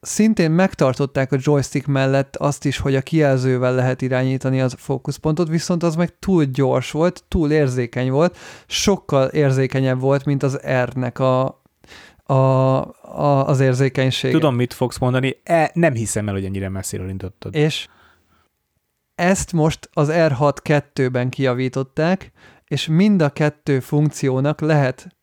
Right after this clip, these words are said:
Speaker 1: a, az érzékenységét állítani,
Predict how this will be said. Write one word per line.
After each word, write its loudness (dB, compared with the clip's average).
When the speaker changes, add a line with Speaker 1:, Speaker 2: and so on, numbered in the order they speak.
Speaker 1:
a, 2
az -4
érzékenységét -2
állítani, -4